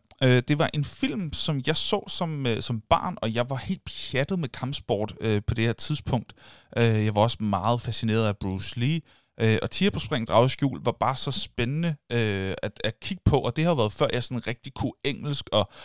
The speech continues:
og før, øh, jeg kunne, øh, andre sprog, så det har været ret ligegyldigt, at jeg ikke kunne engelsk, fordi jeg kunne ikke nogen andre sprog end dansk, så på det tidspunkt var det bare meget nemt. Og, øh,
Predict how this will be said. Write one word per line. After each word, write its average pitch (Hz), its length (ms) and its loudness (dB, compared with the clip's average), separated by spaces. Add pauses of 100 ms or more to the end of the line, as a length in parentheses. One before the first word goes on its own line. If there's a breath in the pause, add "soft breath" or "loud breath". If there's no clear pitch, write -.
(120 loud breath)
og 110 140 2
før, - 400 4
øh, 107 140 4
jeg 107 100 2
kunne, 127 360 0
øh, - 120 0
andre 117 140 -2
sprog, 117 200 0
så 127 80 -6
det 123 100 0
har 117 80 2
været 110 160 4
ret 123 180 0
ligegyldigt, 165 760 -2
at 110 200 0
jeg 113 160 4
ikke 113 220 -2
kunne 120 320 0
engelsk, 120 240 0
fordi 117 320 0 (140)
jeg 117 100 -2
kunne 143 120 2
ikke - 120 -6
nogen 160 180 0
andre 98 200 0
sprog 104 240 0
end 95 80 -4
dansk, - 260 -2
så - 80 -8
på 131 100 -2
det 135 120 -6
tidspunkt - 440 -2
var 107 80 0
det 107 120 -4
bare 104 140 0
meget 101 160 -2
nemt. 98 160 -6 (600 loud breath)
Og, 117 340 10
øh, 110 100 4